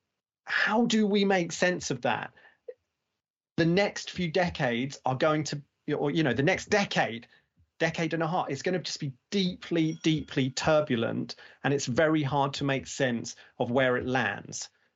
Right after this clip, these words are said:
Um, I, I mean, I'm so mindful as we speak that we have an audience here that wants this to be investable. There are clear, there are clear investable journeys through this, but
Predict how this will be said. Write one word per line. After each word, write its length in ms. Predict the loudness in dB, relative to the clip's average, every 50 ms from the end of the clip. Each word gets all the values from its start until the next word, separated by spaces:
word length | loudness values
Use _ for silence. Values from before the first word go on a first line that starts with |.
| _
Um, 280 | 2 2 2 2 0 -4 -4 0
I, 160 | 0 0 0 0
I 60 | 0 0
mean, 140 | 0 0 0
I'm 140 | 0 0 0
so 220 | 2 2 2 2
mindful 640 | 2 2 2 2 2 2 2 0 -2 -4 -2 0 0 2
as 260 | 2 0 -2 -4 -6
we 100 | -6 -6
speak 400 | -6 -6 -4 -4 -4 -4 -4 -4
that 100 | -4 -2
we 80 | -2
have 160 | -2 0 0 2
an 100 | 2 4
audience 440 | 4 2 2 2 0 0 0 -2
here 200 | -2 0 0 2
that 120 | 2 0 -2
wants 400 | 0 2 2 2 2 -2 -4 -4
this 200 | -4 -4 -4 -4
to 100 | -6 -2
be 200 | 0 2 2 2
investable. 760 | 2 2 0 0 -2 -4 -6 -6 -6 -4 -4 -4 -4 -4 -6 -10 -18 -20 -20 _ _ 0
There 140 | 2 2 4
are 80 | 2
clear, 520 | 0 -2 -2 2 2 4 4 4 2 2 2
there 160 | 2 4 4
are 200 | 4 4 2 0 -4
clear 380 | -8 -4 0 0 2 2 0 0
investable 800 | 0 0 0 2 2 2 0 0 -2 -6 -4 -2 0 0 0
journeys 600 | 2 2 2 2 2 2 0 0 -2 -4 -8 -12 -16 _ _ _ _ _ _ _ -8
through 380 | -2 0 4 4 4 4 4 2
this, 460 | 0 -2 -4 -6 -8 -8 -10 -10 -12 -16 _ _ _ _ _ _ _ 2
but 300 | 2 4 4 2 0